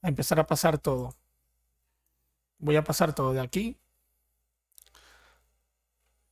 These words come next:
Todos estos tokens, todo esto lo voy a transferir.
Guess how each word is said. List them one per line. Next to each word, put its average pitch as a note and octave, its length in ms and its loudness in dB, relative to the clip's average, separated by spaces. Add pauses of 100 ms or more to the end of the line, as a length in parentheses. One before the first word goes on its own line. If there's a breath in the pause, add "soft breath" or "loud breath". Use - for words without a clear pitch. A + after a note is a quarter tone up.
(160)
Todos E3+ 160 4
estos E3+ 220 2
tokens, D#3 360 2
todo G3+ 320 6
esto G3 160 2
lo F#3 80 6
voy F3 120 6
a E3+ 60 4
transferir. D#3 480 0